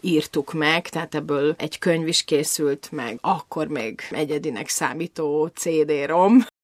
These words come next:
Hát mondjuk most így dióhéjban ezek a, aztán a Fórum Románumon is dolgoztam, tehát ha már Rómánál vagyunk, az ikrommal együtt, ott az Oratorio di quaranta Martiri, tehát a negyven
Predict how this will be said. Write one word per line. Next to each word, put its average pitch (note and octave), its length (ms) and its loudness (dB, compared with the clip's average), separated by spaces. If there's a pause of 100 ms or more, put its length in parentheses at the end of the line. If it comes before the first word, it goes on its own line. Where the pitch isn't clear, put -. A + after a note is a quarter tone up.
(120)
Hát - 180 4
mondjuk B3+ 240 10
most A3+ 220 4
így F#3+ 280 -2
dióhéjban F3 680 2
ezek D#3 440 -6
a, D3 260 -2
aztán G3 280 0
a F#3 60 0
Fórum F3+ 420 0
Románumon D3 560 -2
is B2+ 140 -8
dolgoztam, C3+ 720 -4
tehát D#3 180 -8
ha E3+ 100 0
már D3 180 0
Rómánál C#3+ 460 0
vagyunk, E3+ 480 0
az D3+ 200 -4
ikrommal C#3 520 -2
együtt, D#3+ 440 -2
ott D3+ 200 -6
az D3+ 120 4
Oratorio F#3 560 4
di D#3+ 140 -2
quaranta E3+ 480 -2
Martiri, E3+ 600 -2
tehát D3+ 260 -4
a D#3+ 80 -2
negyven D#3+ 500 2